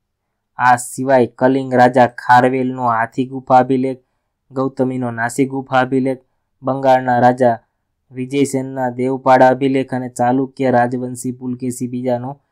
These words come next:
એહોલ અભિલેખ ખૂબ જ મહત્વના ઐતિહાસિક સ્ત્રોત છે.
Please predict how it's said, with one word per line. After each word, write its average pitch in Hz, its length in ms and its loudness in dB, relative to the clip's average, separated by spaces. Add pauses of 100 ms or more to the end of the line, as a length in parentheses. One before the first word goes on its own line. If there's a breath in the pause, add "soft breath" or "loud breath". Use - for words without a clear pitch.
(320)
એહોલ 139 400 0
અભિલેખ 131 500 -2
ખૂબ 139 240 -4
જ 135 120 -2
મહત્વના 127 600 -6 (460)
ઐતિહાસિક 131 600 -4
સ્ત્રોત 120 380 -6
છે. 120 240 -14